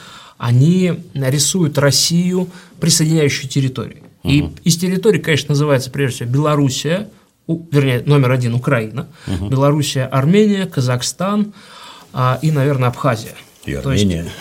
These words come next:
Speaker 1: это люди, которые хотят присоединения. Абсолютное большинство, оно хочет сохранения России великой, оно считает, что у нас не самая маленькая территория в мире, нужно ее обустраивать,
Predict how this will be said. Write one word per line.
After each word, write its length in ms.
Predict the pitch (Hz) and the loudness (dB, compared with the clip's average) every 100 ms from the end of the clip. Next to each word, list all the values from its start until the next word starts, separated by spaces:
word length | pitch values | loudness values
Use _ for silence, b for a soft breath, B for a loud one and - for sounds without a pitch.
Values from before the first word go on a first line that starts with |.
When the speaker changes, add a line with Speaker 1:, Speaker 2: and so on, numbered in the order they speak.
| - - | -10 -2
Speaker 1:
это 320 | 208 196 151 | 0 0 2
люди, 320 | 160 262 226 | 4 6 4
которые 680 | 139 139 139 208 208 190 - | 0 -2 2 4 4 2 0
хотят 440 | - 156 143 170 - | -6 -6 -2 -2 -2
присоединения. 760 | 139 131 143 143 139 120 - - _ B B B B B | -2 0 2 4 4 2 -6 -16 _ B B B B B
Абсолютное 680 | 135 - 190 214 214 175 151 | -4 0 4 4 4 4 4
большинство, 840 | 147 165 165 143 - 175 214 247 240 - _ _ _ - | 4 2 2 0 2 2 4 2 -4 -16 _ _ _ -8
оно 500 | 117 123 160 196 190 - | 0 4 4 2 -2 -10
хочет 520 | - 165 143 - - | -2 0 0 -2 -6
сохранения 640 | - 131 147 165 156 131 | -4 -2 2 2 4 2
России 380 | 127 131 - 131 | 0 -2 -2 -4
великой, 600 | 120 160 139 123 190 226 B B B B | 0 2 2 -2 -4 -8 B B B B
оно 420 | 123 123 160 165 | 0 2 4 4
считает, 500 | 143 - 143 143 123 113 | 0 -2 -2 0 0 -2
что 200 | - 131 | -4 0
у 80 | |
нас 260 | 143 135 - | 2 0 -2
не 60 | 147 | -4
самая 340 | 143 147 123 | -2 0 0
маленькая 640 | 120 131 120 120 117 113 107 _ _ | 2 2 0 -4 -8 -8 -10 _ _
территория 480 | - 139 143 139 123 | -4 -2 0 0 0
в 60 | 123 | 2
мире, 300 | 123 127 175 | 2 2 2
нужно 300 | 175 143 131 | 2 4 2
ее 200 | 123 117 | 0 0
обустраивать, 760 | 117 127 - 117 113 120 170 | 0 -2 -2 -8 -6 -6 -6